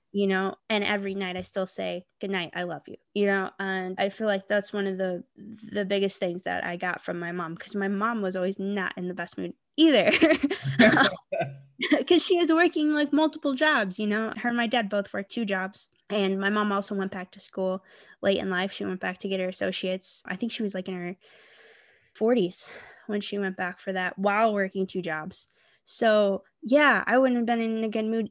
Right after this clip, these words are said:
Speaker 1: either, <laughs> like, pretty often. But I still, like, through her behaviors and through her consistency, I still knew that she loved me and that she cared about me and that that was never gonna change.
Speaker 2: Yeah.
Speaker 1: You know, like I said, that's what I like about the message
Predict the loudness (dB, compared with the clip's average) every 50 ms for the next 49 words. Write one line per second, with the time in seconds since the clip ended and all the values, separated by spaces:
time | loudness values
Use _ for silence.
0 | _ _ 0 2 4 4 6 4 4 2 0 -4 0 2 2 4 4 6 6 6
1 | 6 6 4 4 6 6 4 4 2 0 -2 0 2 2 4 2 2 2 2 4
2 | 2 2 2 0 -4 -4 -4 -4 -4 -8 -10 -14 -20 -10 _ 0 2 2 4 4
3 | 2 0 -4 -4 0 0 2 2 2 0 0 -2 -2 -4 -8 -16 -18 -16 _ -4
4 | 0 2 2 4 4 2 2 2 0 -2 0 0 2 2 2 0 -2 -4 -4 -4
5 | -4 -4 -2 -4 -2 -2 -4 -4 -4 -6 -6 -6 -4 -6 -6 -6 -6 -4 -4 -4
6 | -4 -4 -4 -4 -2 -4 -6 -8 _ _ _ _ _ _ _ _ -6 -4 -4 -4
7 | -6 -8 0 2 4 4 4 4 2 2 2 2 2 2 0 0 -2 -4 -6 -6
8 | -6 -4 -2 -2 -2 -2 -4 -4 -4 -4 -4 -4 -6 -6 -8 -8 -8 -6 -6 -6
9 | -4 -4 -2 -2 -2 -2 -2 -2 -4 -4 -6 -6 -8 -12 -20 -16 _ -4 -2 -2
10 | -2 -2 -2 -2 -2 -2 -2 -2 -2 -2 -2 -2 -4 -6 -8 -8 -10 -12 -12 -12
11 | -12 -12 -10 -12 -12 -12 -14 -14 -14 -14 -14 -18 _ _ _ -16 -14 -14 -14 -18
12 | -20 -20 _ _ _ -6 -4 -2 0 0 0 -2 -4 -4 -2 -2 -2 -2 -2 -4
13 | -4 -6 -6 -2 0 0 0 -2 -4 -6 -4 -2 -2 -2 -2 -2 -2 -4 -4 -6
14 | -6 -6 -6 -6 -6 -4 -2 -2 -4 -4 -6 -8 -12 -12 -12